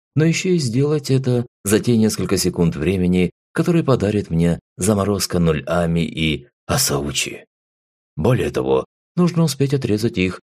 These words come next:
не только от моего сознания, но и от разума моей феи, а также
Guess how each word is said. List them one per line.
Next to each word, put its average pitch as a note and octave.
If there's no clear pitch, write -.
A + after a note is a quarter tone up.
не G2+
только G#2
от -
моего A#2
сознания, G#2+
но E3
и E3+
от C3+
разума A#2
моей E2
феи, D#2+
а -
также E3+